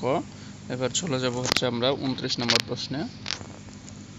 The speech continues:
তো ভিউয়ার্স, ঊনত্রিশ নম্বর প্রশ্নে হচ্ছে, আহ,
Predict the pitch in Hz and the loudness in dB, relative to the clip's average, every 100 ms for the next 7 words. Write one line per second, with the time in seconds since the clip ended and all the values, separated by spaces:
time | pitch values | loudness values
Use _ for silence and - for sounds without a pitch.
0 | - - - - - - - - - - | -14 -14 -12 -12 -12 -12 -12 -14 -12 -12
1 | - - - - - - - - - - | -12 -12 -14 -14 -12 -12 -14 -14 -14 -14
2 | - - - - - - - - - 160 | -14 -12 -12 -12 -14 -14 -14 -12 -2 6
3 | 160 160 160 160 147 - 147 147 143 156 | 8 8 6 4 4 4 6 4 4 4
4 | - 151 151 147 147 143 - 131 | 4 4 4 6 4 4 4 4